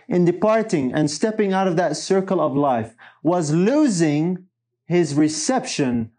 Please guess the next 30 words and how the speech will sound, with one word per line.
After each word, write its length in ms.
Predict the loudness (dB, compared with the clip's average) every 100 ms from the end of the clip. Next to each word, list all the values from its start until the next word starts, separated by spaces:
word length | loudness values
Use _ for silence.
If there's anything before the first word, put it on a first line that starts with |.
| -4
of 180 | -2
all 360 | 0 0 2 0
the 120 | -2
fullness 480 | -2 -2 0 -2 -2
of 240 | -4 -6
blessings 420 | -6 -6 -6 -8 -8
of 180 | -8
God. 240 | -6 -6 -2
He 100 | 0
was 160 | 0
departing 680 | 0 0 0 0 0 0 -2
from 320 | -2 -2 0
that. 340 | 0 0 -2 -8 _ _ _ _
And 140 | 0
in 220 | 2 4 4
losing, 600 | 4 2 2 0 -2 -8 _
receiving 800 | -2 0 0 0 2 2 -2 -6 _ _ -4
the 100 | -4
fullness 440 | 0 0 0 -2
of 140 | 0 0
blessing 340 | 0 0 -2
from 200 | 0 0
God, 300 | 0 0 -4 _ _
Lucifer 440 | 0 0 -2 -2
was 180 | 0 0
also 380 | 0 -2 -2 0
losing 580 | 2 2 2 0 -2 -4 _ _
something 640 | -6 -2 -2 -2 -2 -2 -2
very 300 | 0 0 0
important. 520 | -2 -2 -4 -4 -6